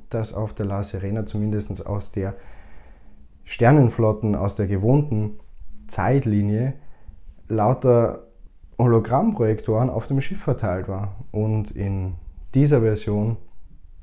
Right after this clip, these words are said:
musste Elnor auf einen mobilen Emitter zurückgreifen, den er auf dem Arm trug, so wie wir es schon vom medizinischen Notfallhologramm von Star Trek Raumschiff Voyager kennen.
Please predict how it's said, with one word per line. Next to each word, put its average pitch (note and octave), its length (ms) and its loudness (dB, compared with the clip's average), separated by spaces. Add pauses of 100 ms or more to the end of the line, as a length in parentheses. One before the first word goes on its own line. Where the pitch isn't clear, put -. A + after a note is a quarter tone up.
(200)
musste B2 640 2
Elnor G2+ 540 -4
auf E2+ 360 -6 (500)
einen G2+ 400 -2
mobilen A2 600 2
Emitter A2 580 -2 (720)
zurückgreifen, D3 760 6
den A#2+ 160 4
er A2 100 4
auf G2 100 0
dem G#2+ 140 0
Arm G#2+ 280 0
trug, G#2+ 260 -2
so B2+ 320 4
wie A2 140 2
wir G#2+ 200 2
es G#2 120 -2
schon G#2 400 -2
vom G2 340 -4
medizinischen F#2+ 1400 -4
Notfallhologramm F2 1160 -4
von E2+ 280 -8
Star D#2 280 -6
Trek - 400 -10
Raumschiff E2+ 520 -4
Voyager F#2 480 -2
kennen. D#2 440 -4